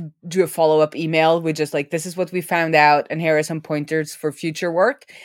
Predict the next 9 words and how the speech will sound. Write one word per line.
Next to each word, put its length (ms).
Um, 260
but 180
it's 140
really 300
nice 360
that 160
it's 120
so 240
contained 800